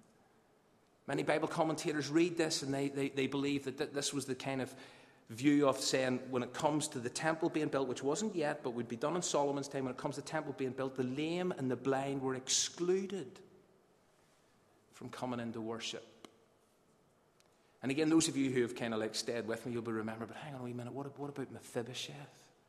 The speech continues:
What about the wee kid that had been dropped when he was five and was lame and was Jonathan's kid? And yet David somehow has a problem with people like this.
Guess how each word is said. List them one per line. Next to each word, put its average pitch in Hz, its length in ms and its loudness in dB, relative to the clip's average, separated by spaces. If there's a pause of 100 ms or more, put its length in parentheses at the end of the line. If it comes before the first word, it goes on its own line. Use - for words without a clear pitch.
(1160)
What 135 120 -6
about 131 160 -8
the 127 80 -6
wee 120 200 -6
kid 143 440 -6
that 120 100 -10
had 113 100 -10
been 107 200 -10
dropped 123 360 0
when 117 120 -4
he 104 80 -8
was 101 120 -6
five 131 520 -8
and 110 100 -6
was 98 160 -8
lame 135 540 -4 (760)
and 104 100 -14
was 101 140 -12
Jonathan's 151 640 -6
kid? - 300 -12 (1200)
And 120 100 -12
yet 120 220 -12
David 143 360 -10 (500)
somehow - 480 -10 (120)
has 107 120 -14
a 107 60 -20 (400)
problem 165 600 -6 (100)
with - 200 -20
people 175 280 -12
like 165 200 -14
this. - 380 -18